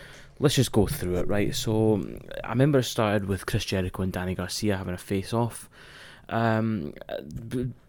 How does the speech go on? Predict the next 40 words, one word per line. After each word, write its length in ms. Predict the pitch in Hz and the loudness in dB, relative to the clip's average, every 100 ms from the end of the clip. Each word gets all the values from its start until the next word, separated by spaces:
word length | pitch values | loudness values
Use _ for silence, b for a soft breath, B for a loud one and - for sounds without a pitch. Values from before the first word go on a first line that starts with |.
| - | 0
Bryan 240 | 123 113 | 4 4
Danielson 460 | 104 104 107 - 107 | 4 2 0 -2 -4
came 220 | - 107 | -2 0
out, 280 | 104 107 - - b b b b - | 2 2 0 -6 b b b b -4
didn't 200 | 95 87 | -2 -2
fuck 200 | - 87 | -6 -4
it 60 | 80 | -4
up, 200 | - - b b b - | -2 -6 b b b -6
and 640 | 113 104 104 104 101 98 - - - _ - - - - - - - - - 143 | -2 0 0 0 -2 -4 -10 -20 -20 _ -20 -20 -20 -20 -20 -20 -20 -16 -6 6
yeah, 260 | 202 214 185 147 | 8 8 4 2
we 120 | 156 170 | 4 6
had 220 | 160 160 | 6 4
the 80 | 151 | 4
whole 140 | 147 | 4
thing 280 | - 143 143 | 4 2 2
of 120 | - | 2
him, 180 | 123 120 | 2 2
like, 160 | 85 | -2
choosing, 500 | - - 113 110 101 | -4 -2 0 0 -2
will 120 | 98 101 | -2 -2
he 100 | 95 | 0
be 140 | 98 | 0
a 80 | 95 | 0
wrestler 540 | 98 95 - 101 92 - B B B | 0 -2 -2 0 -2 -4 B B B
and 100 | 90 | -4
go 120 | 98 | -2
with 160 | 92 - | -2 -6
his 140 | - | -6
hero, 400 | 101 95 92 92 | -2 0 0 -2
or 120 | 87 87 | -4 -4
will 200 | 90 90 | -2 -2
he 300 | 87 87 82 | -4 -6 -8
be 320 | - 87 90 | -6 -6 -6
a 80 | - | -8
sports 320 | - 87 - | -6 -6 -6
entertainer 340 | 87 - 87 | -8 -6 -8
and 100 | 85 | -6
go 100 | 87 | -4
with 180 | 87 87 | -4 -6
his 340 | 90 85 92 | -6 -6 -8